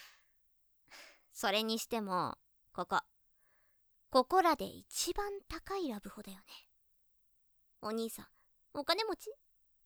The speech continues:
それとも今日は奮発しちゃった？<laughs> ま、奮発するよね。お兄さんにとっては、今日は一生に一度の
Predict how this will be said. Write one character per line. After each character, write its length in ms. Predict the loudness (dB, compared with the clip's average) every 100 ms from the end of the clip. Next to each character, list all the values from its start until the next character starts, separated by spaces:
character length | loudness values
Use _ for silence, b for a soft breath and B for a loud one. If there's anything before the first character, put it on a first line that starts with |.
| -10
そ 240 | 10 12
れ 140 | 12
と 120 | 10 6
も 100 | 6
今 60 |
日 100 | 4
は 160 | 4 4
奮 180 | 0 -2
発 240 | -4 -4
し 60 | -6
ち 100 | -6
ゃ 40 |
っ 20 | -4
た？ 420 | -2 -2 -2 -6 -10 _ _ _ _ _ _ _ _ _ _ _ _ _ _ _ _ _ -20
<laughs> 240 | -10 0
ま、 180 | 4 2 B B B B
奮 280 | 4 6 6
発 280 | 6 6 4
す 80 | -2
る 180 | 0 2
よ 160 | 2
ね。 80 | 0 -2 -2 -2 -2 -4 -8 -12 -4
お 100 | 2
兄 200 | 4 4
さ 180 | 2
ん 40 | -2
に 100 | -2
と 120 | -6
っ 60 | -6
て 180 | -6
は、 180 | 0 0 B B B 2
今 180 | 4
日 80 | 4
は 140 | 2 -2 _
一 180 | -2 0
生 400 | 0 0 -2 -2
に 220 | -2 -4
一 180 | -4 -4
度 140 | -4
の 140 | -4